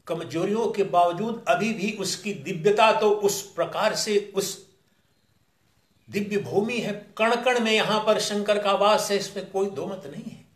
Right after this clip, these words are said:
तो उस राम का दर्शन अपने अंदर करना और वहीं हो जाना, वेदों ने कहा, "ब्रह्मविद ब्रह्मैव भवति", जो ब्रह्म को जान लेता है वह ब्रह्म ही हो जाता है। और मैं यहाँ पर राम को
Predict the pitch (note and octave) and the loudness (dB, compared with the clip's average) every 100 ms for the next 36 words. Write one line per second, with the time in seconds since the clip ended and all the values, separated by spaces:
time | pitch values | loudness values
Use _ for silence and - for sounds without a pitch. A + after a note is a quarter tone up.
0 | _ _ _ _ _ _ _ _ _ _ | _ _ _ _ _ _ _ _ _ _
1 | _ C4 C#4 - - _ _ _ - B3+ | _ 0 0 -4 -18 _ _ _ -2 0
2 | - - D#3+ C#3 B2+ F#3+ G#3+ F3+ F3+ E3 | 0 -4 -8 -6 -2 -2 0 -2 0 0
3 | B2+ C3+ D#3+ - F#3 D#3+ - D#3 D3+ F3 | 0 -2 -4 -6 -6 -8 -6 -4 -2 -2
4 | G3+ G3+ E3 E3 E3 E3 D#3 D#3+ E3+ G#3 | 0 0 -4 -4 -4 -2 -2 -2 0 0
5 | A3+ A#3 - _ _ _ _ _ _ _ | 0 -4 -12 _ _ _ _ _ _ _
6 | _ - G#3+ F#3+ E3+ G#3 F#3+ F3 F#3+ F#3 | _ 2 4 4 2 2 2 4 6 4
7 | F#3+ F#3 F#3 - _ _ _ _ _ - | 4 0 -2 -10 _ _ _ _ _ -8
8 | F3+ F3 F3 E3+ D3+ F3 - G3 A3 F#3+ | -6 -4 -4 -4 0 0 0 0 0 0
9 | A3 A3 E3+ G3+ G3+ D3+ A3+ F3 F#3+ F#3 | 0 0 2 2 2 0 0 4 4 4
10 | F#3 E3+ - - _ - D#3 G#3 G3+ F#3 | 0 -6 -8 -18 _ -6 0 2 2 2
11 | G3 F3+ F3+ F3+ F3+ F3 F3 F3 E3+ E3 | 2 4 2 2 -2 2 2 4 2 2
12 | F3+ F#3+ G3 F3 F#3 F3 F3 F#3 E3+ F3 | -2 0 0 2 4 4 4 4 6 6
13 | E3+ E3+ F#3 E3+ D#3 E3+ F3 D#3 E3+ G3 | 6 4 4 4 2 0 0 2 2 2
14 | F#3+ G#3+ F#3+ - | 4 6 6 0